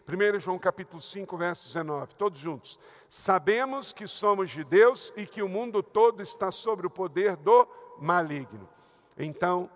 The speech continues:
não é a Bíblia que tá dizendo que tem dois tipos de pessoas? Os que são de Deus e os que estão sob o poder do maligno. Agora é interessante como a sociedade cria outros meios, né?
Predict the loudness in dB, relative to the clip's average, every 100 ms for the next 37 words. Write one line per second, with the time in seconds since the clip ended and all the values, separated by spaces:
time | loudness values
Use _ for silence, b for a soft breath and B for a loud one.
0 | -20 -2 -2 -2 -4 -6 -4 -6 -6 -6
1 | -6 -8 -10 -8 -4 -4 -4 -12 -16 -16
2 | -14 -10 -8 -8 -12 -20 _ _ _ _
3 | _ _ _ _ _ -16 -16 -14 -12 -10
4 | -10 -10 -2 0 0 -8 -16 -16 -10 -10
5 | -8 -12 -14 -18 _ -6 -6 -4 -6 -6
6 | -12 -16 B B -12 -6 -4 -4 -6 -8
7 | -8 -8 -10 -8 -10 -8 -8 -8 -8 -6
8 | -4 -6 -8 -12 -6 -2 -2 -4 -8 -16
9 | -12 -10 -10 -14 -10 -6 -6